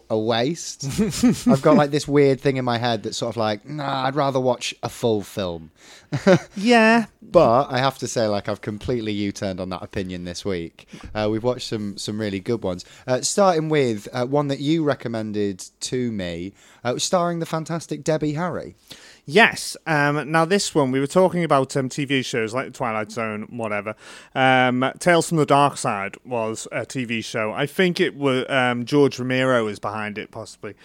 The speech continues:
Speaker 1: Yes,
Speaker 2: Um, and
Speaker 1: yeah, yeah.
Speaker 2: he, he has involvement in this film as well, as does, um, it's based on some Stephen King stories, and there's lots of great talents involved in this, um, and acting talents as well.
Speaker 1: Mm-hmm,
Speaker 2: Um,
Speaker 1: mm-hmm.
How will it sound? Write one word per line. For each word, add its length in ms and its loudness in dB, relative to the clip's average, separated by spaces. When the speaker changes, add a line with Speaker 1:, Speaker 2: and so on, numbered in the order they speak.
Speaker 1:
Yes, 340 2
Speaker 2:
Um, 60 -6
and 200 0
Speaker 1:
yeah, 60 -2
yeah. 60 -4
Speaker 2:
he, 360 0
he 260 0
has 180 -8
involvement 500 -6
in 80 -10
this 160 -10
film 340 -10
as 140 -16
well, 240 -12
as 180 -4
does, 320 -6
um, 680 -4
it's 120 -14
based 260 -4
on 60 -14
some 200 -16
Stephen 360 -10
King 380 -10
stories, 640 -10
and 160 -14
there's 180 -2
lots 180 4
of 100 -2
great 320 4
talents 420 0
involved 380 -8
in 100 -10
this, 280 -14
um, 480 0
and 480 4
acting 420 2
talents 460 -2
as 140 -12
well. 300 -2
Speaker 1:
Mm-hmm, 160 -4
Speaker 2:
Um, 440 0
Speaker 1:
mm-hmm. 80 -2